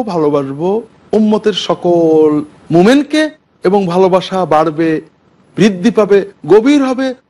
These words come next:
উম্মতের ওলামায়ে কেরাম, দায়ী, পুরাতন, নতুন সবার জন্য। কারোর প্রতি কোনো বিদ্বেষ আমাদের থাকবে না,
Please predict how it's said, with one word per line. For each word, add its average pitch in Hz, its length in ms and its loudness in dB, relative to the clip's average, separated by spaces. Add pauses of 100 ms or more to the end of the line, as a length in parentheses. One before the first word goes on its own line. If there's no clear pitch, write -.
উম্মতের 175 460 -6
ওলামায়ে 143 440 0
কেরাম, 135 360 -2 (360)
দায়ী, 139 420 0 (760)
পুরাতন, 240 560 0 (260)
নতুন 160 400 -4
সবার 160 400 -2
জন্য। 113 260 -16 (680)
কারোর 277 400 0
প্রতি 240 260 -6
কোনো 208 200 -2
বিদ্বেষ 165 480 -2
আমাদের 135 300 -6
থাকবে 120 360 -8
না, 117 140 -8